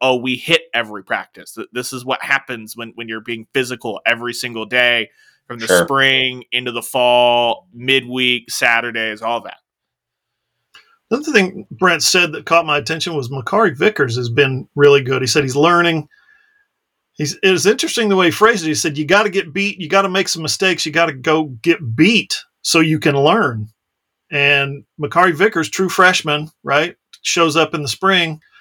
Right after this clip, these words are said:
Speaker 2: Seatbelt.
Speaker 3: Nothing's ex-, nobody's expecting him to, to play this, this year. And here's Brent Venables in the spring saying, "Oh, I wanna talk about Makari Vickers." Uh, he's getting beat in the spring, but he's learning, and the way he's learning is, uh,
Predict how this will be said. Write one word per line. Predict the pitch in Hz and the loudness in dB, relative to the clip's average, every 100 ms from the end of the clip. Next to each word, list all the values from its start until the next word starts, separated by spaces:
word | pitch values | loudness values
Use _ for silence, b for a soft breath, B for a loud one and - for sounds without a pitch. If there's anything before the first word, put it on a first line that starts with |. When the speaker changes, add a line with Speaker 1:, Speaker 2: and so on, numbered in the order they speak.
| b | b
Speaker 2:
Seatbelt. | - 220 - 92 85 151 | 0 0 4 6 6 2
Speaker 3:
Nothing's | 165 220 - 214 143 | 0 0 -2 -6 -4
ex-, | 147 - | -6 -4
nobody's | 185 220 262 208 | 0 0 0 -2
expecting | 170 - 175 - 160 | -4 0 0 0 -8
him | 139 139 127 113 _ | -8 -8 -8 -12 _
to, | - 123 107 110 | -10 -8 -10 -16
to | - 107 101 | -16 -16 -4
play | 147 185 | 2 2
this, | 131 117 - - _ | 2 -4 -8 -10 _
this | 135 - | -8 -6
year. | 127 123 131 _ | -6 -8 -10 _
And | - 139 | -8 -2
here's | 135 165 | 2 2
Brent | 131 165 151 | 2 0 2
Venables | 165 151 131 | 0 2 0
in | 143 | -2
the | |
spring | 110 - 165 139 | -4 -2 -2 0
saying, | 147 131 139 | 0 -2 0
"Oh, | 175 180 | 4 4
I | |
wanna | 151 175 | 4 0
talk | 156 151 | -2 -2
about | 135 135 | -2 -6
Makari | 120 151 131 | -4 -2 0
Vickers." | 123 143 117 107 - b b b b b b | 2 0 0 -8 -10 b b b b b b
Uh, | - 120 | -6 -2
he's | 123 | -2
getting | 123 175 160 | 0 0 2
beat | 185 190 | 4 6
in | 185 | 4
the | |
spring, | 160 190 190 | 2 2 2
but | 165 156 | 2 0
he's | 135 | 4
learning, | 151 180 175 147 | 4 4 2 0
and | 139 | 0
the | |
way | 147 147 | 2 2
he's | 139 | 2
learning | 143 151 147 | 2 2 0
is, | 135 120 107 - 151 | -2 -2 -2 -2 -4
uh, | 131 120 | -4 -4